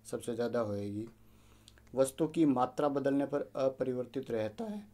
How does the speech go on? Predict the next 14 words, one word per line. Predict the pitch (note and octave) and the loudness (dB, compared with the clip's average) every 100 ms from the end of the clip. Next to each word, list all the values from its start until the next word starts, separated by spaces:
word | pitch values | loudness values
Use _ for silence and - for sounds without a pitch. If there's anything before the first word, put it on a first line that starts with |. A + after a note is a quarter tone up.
| - | -16
तो | F3+ | 0
द्रव्यमान | A#3+ A#3+ C3 C#3 C#3+ | 6 6 6 2 -2
हमेशा | B2 B2 - | -4 -4 -2
अपरिव-, | C3 - B2 B2 A#2+ A#2+ - - | -2 0 -2 0 -2 -4 -6 -2
घनत्व, | A#2+ B2+ C3 C3 | 0 0 -2 -6
सॉरी, | - A2+ G#2+ - - - - - _ - - - - | -4 -8 -8 -18 -20 -20 -20 -20 _ -20 -20 -20 -8
वस्तु | C3 B2+ - D#3 | -6 -6 -4 0
का | D3+ | 2
घनत्व | C3 A#2+ C3 - D#3 D3+ - - - - | 2 0 -2 0 2 2 -2 -12 -20 -18
उसकी | - C#3 | -4 0
मात्रा | C3+ C3 B2+ C3+ | 2 0 0 0
बदलने | C3 C3 C3 | 4 4 2
पर | C3 C#3+ - | 0 -4 -2
अपरिवर्तित | C#3 - B2 B2 B2+ C3+ | -4 -2 0 0 -2 -4